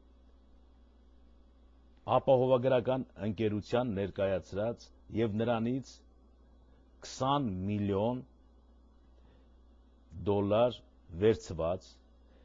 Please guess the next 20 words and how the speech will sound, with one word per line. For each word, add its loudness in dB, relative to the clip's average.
և 2
եր-, 0
երկու 2
հազար 2
երկու -2
հարյուր 0
է, -4
թե 2
երկու -4
հազար -2
չորս -4
հարյուր 0
է, -2
այս -8
թվերը -6
բռնում -8
են, -12
դրանց 4
իբր 0
ժառանգորդներ 0